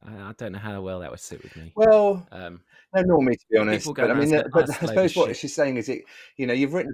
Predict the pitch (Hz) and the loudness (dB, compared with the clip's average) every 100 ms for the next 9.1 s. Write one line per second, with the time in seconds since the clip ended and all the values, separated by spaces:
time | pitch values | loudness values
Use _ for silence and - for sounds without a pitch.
0 | 131 127 - 110 117 107 120 104 120 120 | -6 -4 -2 -2 -2 -2 -2 -4 -10 -10
1 | 127 131 160 147 135 - 131 123 - 87 | -8 -4 0 0 -2 -6 -6 -6 -8 -8
2 | 90 95 247 277 311 156 - 139 - 101 | -8 -10 -10 -12 0 0 2 -4 -2 -2
3 | 101 104 _ - 110 101 113 123 - - | -2 -8 _ 0 0 0 0 2 0 0
4 | - - 104 - _ - 139 104 95 92 | -12 -10 -8 -8 _ -16 -10 -8 -10 -14
5 | - - 110 101 95 95 90 _ 113 101 | -20 -12 -8 -8 -10 -14 -20 _ -12 -10
6 | 92 90 _ _ _ _ _ _ _ _ | -10 -12 _ _ _ _ _ _ _ _
7 | _ _ _ _ _ _ _ _ _ - | _ _ _ _ _ _ _ _ _ -20
8 | _ _ 220 214 196 151 175 202 220 208 | _ _ -8 -6 -8 -6 -2 0 -2 -4